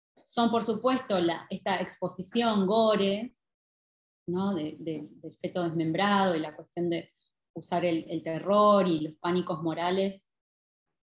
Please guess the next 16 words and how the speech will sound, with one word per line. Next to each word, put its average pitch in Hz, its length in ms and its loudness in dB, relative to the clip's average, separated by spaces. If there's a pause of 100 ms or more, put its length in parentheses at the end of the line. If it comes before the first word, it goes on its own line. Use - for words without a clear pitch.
(160)
eh, 165 340 -8
para, 160 500 -6 (440)
para 156 320 -10 (560)
interceder 180 880 0 (460)
en, 160 360 -2
en 165 200 -2
la, 160 300 -8
en 165 100 -2
los 156 100 -4
debates 175 380 -2
públicos 190 480 -4
sobre 180 140 0
el 185 80 0
aborto, 220 500 2
pero 220 220 0
también 254 680 2